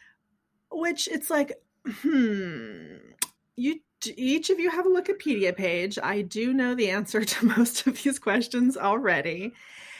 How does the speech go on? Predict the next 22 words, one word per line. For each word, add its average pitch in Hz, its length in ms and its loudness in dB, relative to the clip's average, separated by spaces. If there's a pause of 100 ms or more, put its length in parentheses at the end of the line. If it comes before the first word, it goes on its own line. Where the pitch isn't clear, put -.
(180)
And 247 160 4
then 269 140 4
the 269 80 2
second 320 320 -4
half 254 220 0
was 254 200 -2
writing 226 260 2
exercises, 208 500 0
which 202 380 2
were 220 480 0
actually 233 440 2
good. 131 340 -2
I 180 80 -4
mean, 170 320 -10
you 214 140 -8
know, 139 300 -14
I, 175 220 -12
I 196 60 -2
love 190 260 0
a 247 60 -2
writing 202 340 2
exercise. 190 600 -6